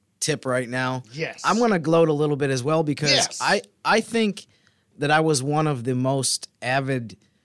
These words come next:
Speaker 1: fervent supporters of that trade when it happened. And, and to be honest with you, like, I looked a-, around a little bit after that trade and,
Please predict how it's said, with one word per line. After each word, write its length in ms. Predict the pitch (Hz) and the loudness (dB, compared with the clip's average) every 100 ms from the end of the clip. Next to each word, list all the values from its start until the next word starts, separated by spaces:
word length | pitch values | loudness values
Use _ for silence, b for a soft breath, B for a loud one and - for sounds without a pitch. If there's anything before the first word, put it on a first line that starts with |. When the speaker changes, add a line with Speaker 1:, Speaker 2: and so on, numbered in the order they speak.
| _ _ _ | _ _ _
Speaker 1:
fervent 540 | - - 165 147 151 - | -8 2 4 4 0 -2
supporters 540 | - 117 131 131 131 | -2 -2 -2 0 -2
of 120 | 131 | -2
that 180 | 123 120 | -2 -2
trade 260 | - 135 127 | 0 -2 0
when 140 | 123 | -4
it 100 | - | -6
happened. 480 | 120 127 147 156 147 | -6 -6 -4 -4 -6
And, 200 | 151 156 | -6 -6
and 160 | 156 175 | -4 -2
to 80 | 190 | 0
be 100 | 185 | 0
honest 280 | 208 262 214 | 2 2 0
with 180 | 175 | 0
you, 260 | 165 156 147 b b b b | 0 0 -2 b b b b
like, 360 | 143 156 - - | 2 2 2 -2
I 120 | 143 | 0
looked 240 | 175 220 170 | 2 2 2
a-, 160 | 147 - | -2 -2
around 340 | 135 143 143 135 | -4 0 0 0
a 40 | |
little 380 | 120 127 147 143 | -2 0 2 2
bit 180 | 135 123 | 0 -2
after 260 | 127 127 127 | -4 -4 -4
that 220 | 117 - _ _ | -4 -6 _ _
trade 300 | - 139 131 | -4 0 0
and, 180 | 120 113 | -2 -6